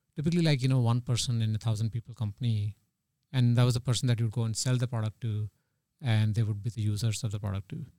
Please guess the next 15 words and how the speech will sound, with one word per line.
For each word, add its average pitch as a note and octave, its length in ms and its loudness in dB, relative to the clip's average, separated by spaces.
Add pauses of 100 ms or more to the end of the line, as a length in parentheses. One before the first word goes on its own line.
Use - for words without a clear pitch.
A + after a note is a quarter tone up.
(320)
So - 140 2
we C#3+ 60 6
had D3+ 100 4
a C#3 40 6
lot E3+ 120 6
of G3 80 0
flexibility D3 680 4 (440)
at C3 240 2
Rubrik, B2+ 380 4
I C3 80 6
would B2 160 4
say, A#2 440 4 (420)
to C3 60 0
go C#3+ 340 4
and B2+ 320 4